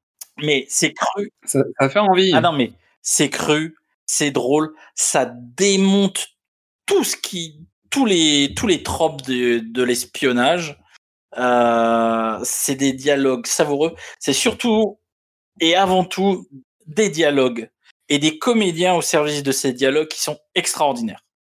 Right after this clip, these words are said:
Speaker 2: On est d'accord que c'est une série d'animation, hein.
Speaker 1: C'est une série d'animation, ouais.
Speaker 2: On l'a pas
Speaker 1: Par
Speaker 2: précisé
Speaker 1: exemple,
Speaker 2: jusqu'à maintenant, mais c'est une série d'animation.
Speaker 1: Voilà. Euh, le pers-, la, la, la voix de Archer, c'est John, H. John Benjamin,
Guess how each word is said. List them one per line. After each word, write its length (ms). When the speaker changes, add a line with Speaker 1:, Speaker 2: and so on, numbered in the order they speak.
Speaker 2:
On 120
est 60
d'accord 300
que 40
c'est 120
une 100
série 260
d'animation, 680
hein. 60
Speaker 1:
C'est 260
une 60
série 260
d'animation, 600
ouais. 80
Speaker 2:
On 60
l'a 60
pas 120
Speaker 1:
Par 160
Speaker 2:
précisé 160
Speaker 1:
exemple, 100
Speaker 2:
jusqu'à 240
maintenant, 280
mais 80
c'est 100
une 60
série 200
d'animation. 400
Speaker 1:
Voilà. 260
Euh, 260
le 360
pers-, 380
la, 300
la, 480
la 160
voix 200
de 60
Archer, 380
c'est 520
John, 340
H. 240
John 260
Benjamin, 680